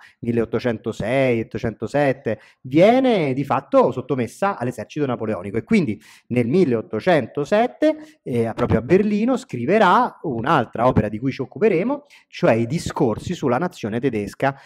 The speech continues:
eh, un'opera che appunto cercava di, eh, ehm, ehm, in qualche modo, eh, diffondere un ideale antifrancese e un senso patriottico e nazionalistico a questi,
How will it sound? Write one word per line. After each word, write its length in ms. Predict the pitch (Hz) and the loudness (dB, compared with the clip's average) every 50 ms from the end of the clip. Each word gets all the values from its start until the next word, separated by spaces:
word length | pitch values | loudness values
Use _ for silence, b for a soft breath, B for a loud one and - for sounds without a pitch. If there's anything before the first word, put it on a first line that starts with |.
| B B B B | B B B B
eh, 160 | 131 127 123 | 0 2 2
un'opera 1120 | 120 120 156 170 156 127 123 120 127 127 - 190 180 156 143 131 123 117 117 117 113 113 | 2 2 2 2 2 2 2 4 4 4 4 4 4 4 4 2 2 2 2 0 0 -2
che 720 | - - 123 131 151 143 135 127 123 120 120 117 117 113 117 | -2 -2 0 2 2 2 2 2 2 2 2 2 0 -2 -4
appunto 640 | 113 - - 123 - 107 107 - 185 165 127 117 113 | -4 0 2 2 2 0 0 2 2 4 4 2 0
cercava 520 | 104 123 120 110 - - 147 135 123 117 | 0 -2 -4 -4 -2 -2 -2 0 0 0
di, 240 | 113 120 120 120 117 | -2 -2 -2 -4 -4
eh, 240 | - - - - - | -6 -10 -14 -14 -8
ehm, 920 | 120 117 113 117 113 113 110 113 110 107 107 107 107 107 104 104 104 104 b b b b - - 131 123 117 123 131 131 | -6 -6 -4 -4 -4 -4 -4 -4 -4 -6 -6 -6 -6 -8 -8 -8 -10 -10 b b b b -12 -10 -10 -10 -10 -12 -12 -12
ehm, 680 | 120 120 120 120 117 123 117 113 117 117 110 110 110 117 _ | -12 -12 -12 -12 -10 -10 -10 -10 -8 -10 -10 -10 -12 -12 _
in 200 | - - 127 110 113 | -10 -10 -8 -6 -2
qualche 300 | - 127 120 - - 120 | -2 -2 -2 0 -2 0
modo, 300 | 127 151 143 127 120 117 | 2 2 2 2 2 -2
eh, 220 | 131 - 143 127 | -2 -2 -2 -2
diffondere 720 | 120 123 123 - - - - - 190 160 139 123 123 120 120 | 0 2 0 0 2 4 4 4 6 4 4 2 2 2 2
un 100 | 117 123 | 0 0
ideale 460 | 120 120 127 151 156 139 127 123 120 | 2 2 4 4 4 4 2 2 2
antifrancese 960 | 151 151 143 - - 123 - 170 208 214 - - - 120 120 123 175 202 202 B B B B B B B | 0 0 0 -2 -4 -2 0 0 0 0 0 0 2 2 2 2 0 -2 -2 B B B B B B B
e 320 | - 147 151 156 147 139 | 2 4 4 6 4 4
un 160 | 127 123 127 | 2 -2 -4
senso 380 | 123 - 196 175 139 - - 120 | -2 0 0 0 0 -2 -6 -6
patriottico 580 | 104 120 117 - - - 220 - - 127 113 127 | -4 -2 0 2 2 2 0 0 -2 -4 -2 -2
e 20 | |
nazionalistico 1040 | 135 165 160 - - 262 254 202 117 101 - - - 131 135 151 143 - - _ _ | -2 -2 -6 -2 -2 0 0 0 -2 -4 -6 -6 -6 0 2 2 2 2 -4 _ _
a 140 | - 131 120 | -10 -10 -6
questi, 520 | - - 143 127 139 - - 113 104 - | 0 2 2 2 2 -2 -8 -8 -8 -8